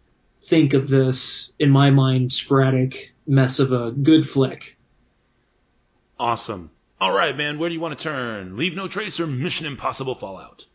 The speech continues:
Speaker 1: So, okay, here I am. Uh, so I, I don't know which one is technically the better film. There is one that I thought was a better made movie,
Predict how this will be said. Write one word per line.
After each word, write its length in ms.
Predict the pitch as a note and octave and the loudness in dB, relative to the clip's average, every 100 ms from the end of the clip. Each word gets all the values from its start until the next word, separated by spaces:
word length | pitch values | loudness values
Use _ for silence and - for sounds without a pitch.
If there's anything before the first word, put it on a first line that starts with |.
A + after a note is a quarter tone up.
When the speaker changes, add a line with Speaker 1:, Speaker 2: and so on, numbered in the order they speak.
| _ _ _ _ - | _ _ _ _ -4
Speaker 1:
So, 580 | - B3 B3+ A3+ - _ _ _ _ _ _ _ _ _ - | 2 4 4 2 0 _ _ _ _ _ _ _ _ _ 0
okay, 380 | G3 F3+ C3 C#3 | 2 2 0 -4
here 320 | C#3+ A3+ D4+ | -4 0 2
I 120 | A#3+ D#3+ | 2 2
am. 420 | C#3 C#3 C#3 C#3+ - _ - | 2 2 2 0 -6 _ -12
Uh, 1300 | F3+ F3 D#3+ D#3+ E3 E3 _ _ - - - - | -8 -6 -6 -10 -14 -18 _ _ -20 -20 -20 -14
so 320 | G3 - B3+ A#3+ | -6 2 4 4
I, 300 | G3 A3+ A3 | 4 4 6
I 60 | |
don't 200 | C#4+ B3+ | 6 6
know 140 | G#3+ G#3+ | 6 6
which 280 | G#3 G3+ | 4 4
one 260 | G3+ G3 F#3+ | 4 4 4
is 220 | G#3 C#3 | 2 0
technically 460 | - G3 G3+ - G3 | 0 -4 0 2 4
the 120 | E3 | 4
better 300 | C#3 D#3+ D#3+ | 2 4 2
film. 560 | D3+ D3+ D3+ G3 B3+ - | 0 0 2 0 -2 0
There 240 | D#3+ F3+ | 6 8
is 120 | F#3 D3 | 6 4
one 280 | F#3 G#3+ | 0 2
that 80 | G#3+ | 2
I 100 | F#3 | 2
thought 400 | D3+ F3 F3 F3+ | 2 2 2 0
was 640 | D3+ D#3+ E3+ E3+ C#3+ - - | 0 4 6 6 4 -4 2
a 240 | D#3 C#3+ | 4 6
better 580 | C#3 D3 C3 E3+ F3 D#3 | 4 -4 0 4 6 6
made 680 | C3+ C#3+ B3+ C#4+ F#3 F3 D#3 | 4 6 6 6 6 2 4
movie, 600 | D3+ C3+ C#3 C#3 C#3+ | 4 6 6 6 4